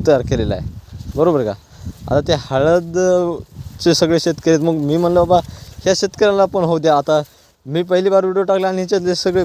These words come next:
खूप शेतकरी आवाक झाली, "बाबा, इतका फुटवे निघत आहेत." ते मी मान्य करतो, माझी चूक आहे, मी बारा पंधरा तुम्हाला फुटवे म्हण-, म्हणलो, याच्यामध्ये माझी पण मला चूक सहन क-, मान्य करावी लागेल बघा. पण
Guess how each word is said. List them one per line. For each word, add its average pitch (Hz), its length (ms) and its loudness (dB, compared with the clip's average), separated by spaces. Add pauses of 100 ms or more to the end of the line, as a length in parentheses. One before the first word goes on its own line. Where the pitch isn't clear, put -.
खूप - 220 -6
शेतकरी 180 360 2
आवाक 180 240 4
झाली, 165 240 0
"बाबा, 160 140 0
इतका 143 840 0
फुटवे 147 260 -2
निघत 156 180 4
आहेत." 139 200 2
ते 180 60 2
मी 185 140 2
मान्य 185 340 2
करतो, 170 300 -2 (420)
माझी 147 280 0
चूक 180 320 -2
आहे, 175 100 6
मी 170 140 2
बारा 160 260 4
पंधरा 160 320 -2
तुम्हाला 151 280 0
फुटवे 156 300 0
म्हण-, 143 260 -2
म्हणलो, 131 460 -2 (520)
याच्यामध्ये 156 360 2
माझी 160 300 2
पण 170 160 -2
मला 151 200 0
चूक 147 220 -6
सहन 139 300 0 (140)
क-, 147 40 0
मान्य 139 360 0
करावी 127 340 2
लागेल 117 280 0
बघा. 101 120 -14 (920)
पण 147 80 -2